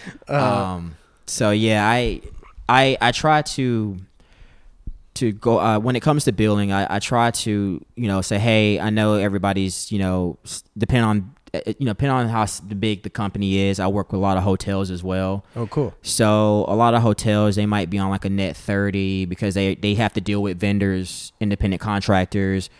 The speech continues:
Speaker 2: you know, throughout the month. So they have a set schedule. Like, we mail out all of our stuff at the end of the month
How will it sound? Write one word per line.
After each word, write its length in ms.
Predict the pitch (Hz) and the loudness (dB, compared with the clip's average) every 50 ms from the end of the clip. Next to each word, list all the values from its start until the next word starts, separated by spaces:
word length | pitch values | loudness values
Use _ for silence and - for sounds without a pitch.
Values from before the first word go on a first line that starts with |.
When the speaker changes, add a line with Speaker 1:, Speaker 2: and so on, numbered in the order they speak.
| - - - - _ _ _ _ _ _ _ - | -20 -20 -20 -20 _ _ _ _ _ _ _ -4
Speaker 2:
you 60 | 117 104 | -2 0
know, 100 | 95 92 | 0 0
throughout 380 | - 120 101 101 95 92 - | 0 0 0 2 0 0 -2
the 60 | - 95 | -4 -4
month. 340 | 95 98 95 90 87 80 - | -2 -2 -2 -2 -4 -6 -6
So 180 | - 95 90 90 | -6 -4 -2 -2
they 120 | 92 92 92 | 0 0 0
have 200 | 104 98 92 90 | 0 -2 -2 -2
a 60 | 90 | -4
set 260 | - - 101 92 78 | -4 -2 -4 -4 -4
schedule. 540 | - - - 101 92 90 85 85 87 85 85 | -6 -6 -6 -4 -4 -4 -4 -4 -6 -6 -6
Like, 320 | 82 82 82 85 82 82 - - _ _ | -6 -6 -4 -6 -6 -8 -10 -14 _ _
we 300 | 107 107 110 107 95 104 - _ _ _ _ _ _ _ - | -2 0 0 0 -2 -6 -14 _ _ _ _ _ _ _ -4
mail 300 | 117 113 117 113 110 104 | 0 0 2 2 2 2
out 140 | 101 104 | 2 0
all 200 | 98 101 104 104 | 0 0 0 -2
of 80 | 104 92 | -2 -4
our 140 | 95 95 92 | -4 -6 -6
stuff 520 | - - 107 95 92 90 85 - - - _ | -6 -8 -8 -8 -8 -8 -10 -12 -16 -10 _
at 120 | 101 92 | -8 -6
the 60 | - 78 | -6 -4
end 200 | 101 104 98 98 | -4 -2 -2 0
of 60 | 98 | -2
the 60 | 98 | -2
month 300 | 95 92 92 90 - - | -2 -2 -2 -4 -6 -10